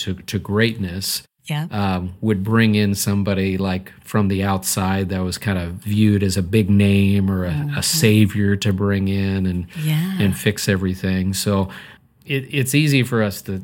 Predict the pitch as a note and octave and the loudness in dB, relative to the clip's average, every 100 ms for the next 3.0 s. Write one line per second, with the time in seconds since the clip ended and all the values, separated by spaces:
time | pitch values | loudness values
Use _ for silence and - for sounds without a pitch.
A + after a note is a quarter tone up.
0 | - _ _ _ _ - A2+ A2 G#2 G2+ | -12 _ _ _ _ -8 -2 0 2 0
1 | G2 G#2 _ - C#3+ C3 - C#3+ B2 B2+ | -4 -8 _ -6 -4 -2 2 4 2 0
2 | B2+ G2+ A#2 G#2+ G#2 G2 A2 F#2 F#2 | -4 -2 0 2 0 0 -2 -2 -4